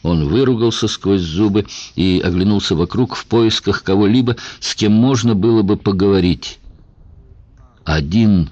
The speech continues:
в толпе людей Бристол всегда чувствовал себя неприятно.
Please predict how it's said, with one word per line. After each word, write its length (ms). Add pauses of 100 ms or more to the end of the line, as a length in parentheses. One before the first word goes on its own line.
в 160
толпе 460
людей 760 (220)
Бристол 560
всегда 380
чувствовал 520
себя 440 (460)
неприятно. 920